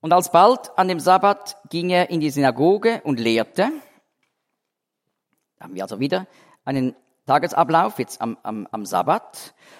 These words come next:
Und dann Vers neunundzwanzig. Und alsbald gingen sie aus der Synagoge. Da wird klar, das ist immer noch am gleichen Tag.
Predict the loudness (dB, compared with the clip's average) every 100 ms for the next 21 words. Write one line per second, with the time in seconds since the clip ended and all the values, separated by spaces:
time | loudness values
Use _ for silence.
0 | -20 -12 -2 0 0 0 -2 0 -2 -2
1 | -4 0 0 0 -8 -8 -10 -20 _ _
2 | _ -8 4 6 6 4 4 4 2 -4
3 | -20 -12 -6 -4 -2 -4 -2 -2 -4 -8
4 | _ _ _ -4 -2 -4 -4 -4 -2 -2
5 | -2 -4 -10 _ _ _ _ _ -6 0
6 | 2 2 0 -2 -4 -2 0 0 0 -2
7 | -4 -4 -8 -20